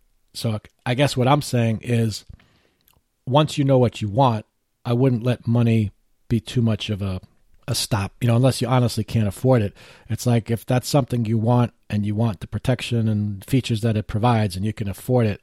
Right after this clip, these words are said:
like, go for it, make that the focus. And like I said, the, the other stuff, like, you know, fancy bike and exhaust system and performance and all that, okay, yeah, that stuff is cool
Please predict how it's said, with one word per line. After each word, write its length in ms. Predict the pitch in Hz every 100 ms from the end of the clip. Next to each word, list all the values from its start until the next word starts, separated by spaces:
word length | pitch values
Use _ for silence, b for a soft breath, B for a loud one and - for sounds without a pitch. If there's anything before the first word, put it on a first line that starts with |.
| _
like, 200 | 101 87
go 160 | 117 110
for 300 | - 98 95
it, 160 | - B B B
make 200 | 117 117 -
that 200 | 113 -
the 60 |
focus. 520 | - 110 104 104 98
And 200 | 104 95 B B B
like 160 | 123 110
I 40 |
said, 240 | - 113 95
the, 120 | 95
the 120 | 110 123
other 200 | 139 131
stuff, 480 | - 131 123 -
like, 380 | 113 110 107 - b b b b b _
you 240 | - 123
know, 160 | 113 107 - 92
fancy 380 | - - 135 -
bike 400 | 113 - 120 117
and 100 | 113
exhaust 360 | 104 113 120 -
system 500 | 120 - 120 117 110
and 160 | 104
performance 560 | - - 123 117 110 -
and 100 | 110
all 140 | 104
that, 280 | 117 120 110 _ _
okay, 200 | 147 -
yeah, 180 | 127 123
that 160 | 113 -
stuff 240 | 123 -
is 100 | 101
cool 520 | - 175 156 127 113